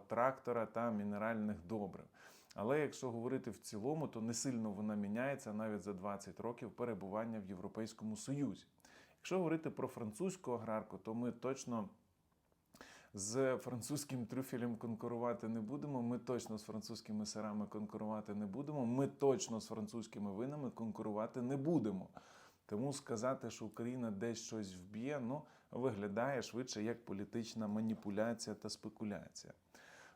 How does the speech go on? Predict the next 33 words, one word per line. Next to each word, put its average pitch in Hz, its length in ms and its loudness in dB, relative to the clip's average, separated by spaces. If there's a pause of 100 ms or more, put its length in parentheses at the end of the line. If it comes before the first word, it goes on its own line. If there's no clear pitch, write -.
Ну 147 180 4
і, - 20 6
власне, 175 480 6
другий, 143 760 0 (840)
чи 139 120 6
то 147 140 8
вже 113 160 6
й 104 40 4
третій 143 680 10 (380)
падаван 127 680 6
поїхав 120 520 0
до 107 140 0
Путіна 127 480 0
на 113 160 0
зустріч. 156 680 2 (360)
Це 113 140 0
Роберт 110 360 2
Фіцо, 175 580 0
начітка 117 540 -2
лекцій 156 480 4
зимова. 143 680 0 (540)
Цей 160 260 4
пан 135 380 4
поїхав 127 460 0
до 107 120 -2
Путіна 139 420 0
говорити 117 460 0
про 117 320 2
газ 135 320 4
та 117 160 -2
війну 110 300 2
в 104 100 -2
Україні. 107 500 -4